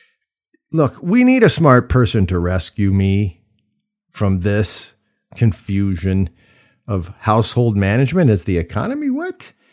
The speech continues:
Like sweeping? I don't. Let's clean up this mess. Let's go to the American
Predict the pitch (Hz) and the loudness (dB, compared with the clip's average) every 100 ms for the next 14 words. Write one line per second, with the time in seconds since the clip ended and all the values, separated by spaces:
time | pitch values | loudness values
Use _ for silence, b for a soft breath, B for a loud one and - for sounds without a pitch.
0 | _ _ _ _ _ _ - - _ - | _ _ _ _ _ _ -14 -14 _ -10
1 | - 127 220 233 311 262 160 - - - | -6 -4 -4 -4 -4 -2 -4 -6 -10 -12
2 | 131 - b b b b b b b b | -16 -20 b b b b b b b b
3 | _ _ _ _ - 120 151 - - - | _ _ _ _ -10 0 0 0 -4 -8
4 | - 120 98 85 - - 85 67 - - | 2 2 4 -2 -8 -6 -6 -6 -6 -6
5 | - - _ _ _ _ _ _ _ _ | -6 -12 _ _ _ _ _ _ _ _
6 | _ 190 214 - 294 254 - 180 143 127 | _ -4 -4 -4 -2 -2 -2 0 2 4
7 | 113 104 107 127 151 160 - 151 | 4 2 2 2 2 0 0 0